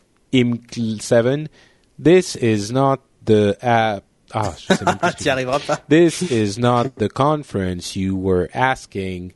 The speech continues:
Speaker 1: to see. Donc, il y a une vidéo marketing
Speaker 2: Voilà.
Speaker 1: avec plein de petits enfants qui disent, « Oh, s'il te plaît, s'il te
Speaker 2: S'il te
Speaker 1: plaît,
Speaker 2: plaît.
Speaker 1: je peux jouer avec ton
Speaker 2: Est-ce que je
Speaker 1: téléphone. »
Speaker 2: Voilà, est-ce que je peux casser ton téléphone ? Mais bien sûr.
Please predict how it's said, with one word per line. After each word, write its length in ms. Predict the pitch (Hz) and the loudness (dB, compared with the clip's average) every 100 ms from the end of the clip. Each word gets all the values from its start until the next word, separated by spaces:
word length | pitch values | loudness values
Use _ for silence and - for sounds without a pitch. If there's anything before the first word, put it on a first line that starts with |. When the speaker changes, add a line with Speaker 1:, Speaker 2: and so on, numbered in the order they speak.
| _ | _
Speaker 1:
to 140 | - | -12
see. 600 | 87 - 135 113 90 87 - _ _ _ _ _ _ _ _ _ - _ _ _ | -10 -6 -2 -2 -4 -6 -12 _ _ _ _ _ _ _ _ _ -18 _ _ _
Donc, 280 | 135 160 117 | 0 0 0
il 120 | 120 | -2
y 60 | 113 | 2
a 120 | 117 - - - - - - - | 0 0 -10 -12 -14 -20 -18 -4
une 80 | 131 127 | -2 -2
vidéo 840 | 123 110 156 165 170 156 156 151 | -6 -6 -8 2 4 4 4 4
marketing 840 | 123 131 - 127 - 110 127 170 170 _ _ _ 139 - | 2 -2 -2 -6 -4 -8 -8 -12 -14 _ _ _ -14 0
Speaker 2:
Voilà. 240 | 131 120 | 2 4
Speaker 1:
avec 200 | 123 202 | 2 0
plein 180 | 170 185 | 2 2
de 100 | 170 | 4
petits 300 | 151 - 143 | 0 -4 0
enfants 300 | 143 131 160 | 0 0 -4
qui 160 | 156 143 | -4 -8
disent, « 220 | 143 143 - - | -6 -8 -10 -6
Oh, 220 | 185 208 233 | 0 2 2
s'il 260 | - 226 226 | -4 -14 -4
te 140 | 233 | -2
plaît, 400 | 220 226 226 220 | -2 0 2 2
s'il 240 | - 208 | -2 -14
te 100 | 202 | -4
Speaker 2:
S'il 80 | 220 | -4
te 80 | 208 | 0
Speaker 1:
plaît, 200 | 214 214 | 0 2
Speaker 2:
plaît. 20 | |
Speaker 1:
je 100 | 208 | 0
peux 120 | 208 214 | 0 -2
jouer 180 | 214 | 2
avec 240 | 214 202 196 | 2 2 -4
ton 140 | 202 | -4
Speaker 2:
Est-ce 80 | 196 | 0
que 160 | 202 202 | 4 4
je 40 | |
Speaker 1:
téléphone. » 440 | - 202 208 208 196 | 4 2 2 0 0
Speaker 2:
Voilà, 300 | 165 165 156 | 2 2 0
est-ce 100 | - | -2
que 100 | 196 | -4
je 120 | - | 0
peux 100 | 208 | 0
casser 320 | 208 202 220 | 2 0 -2
ton 140 | 196 | -2
téléphone ? 720 | 175 202 196 196 196 202 208 160 | 2 4 4 2 2 2 0 -6
Mais 200 | 123 123 | -2 -2
bien 160 | 123 143 | 0 -2
sûr. 400 | - 277 285 | 2 2 2